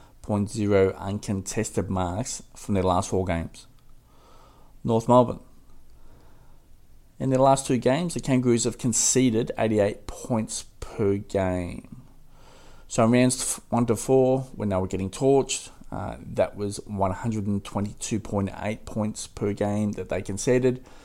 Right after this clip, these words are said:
So a major shift there. So it, I did say on the podcast previously that that was unsustainable to con-,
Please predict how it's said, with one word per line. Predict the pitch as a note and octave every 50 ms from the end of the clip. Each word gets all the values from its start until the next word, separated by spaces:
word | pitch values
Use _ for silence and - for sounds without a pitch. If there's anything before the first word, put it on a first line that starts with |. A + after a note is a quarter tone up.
| - - - - - - - -
So | - - B2
a |
major | A#2+ C#3 D3 C#3 G#2+ A2 G#2
shift | - - C#3 C3+ -
there. | - A#2 B2+ C3+ D3
So | D3 - A#2 A2 G#2+ G#2 G#2 G#2 G2+ G2+ -
it, | - A2 A2 - - - - -
I | G2+ G2+
did | - B2+ A#2 -
say | - G2
on | G2 G2 G2
the | G2 G2
podcast | - - G#2+ G2+ - - G2+ F#2+ F#2 - -
previously | - A#2 A2 G#2+ G#2 G2+ - A2 G2+
that | G2 G2 F#2+ - -
that | G2+ E2+ -
was | - G#2 G2+ -
unsustainable | C#2+ G2 G2 - - F#2+ - - G#2+ G2 G#2 G#2+ G2+ G#2 G2+ G2+ G2+ - - - - - - -
to | - G#2+ F2+
con-, | - - - -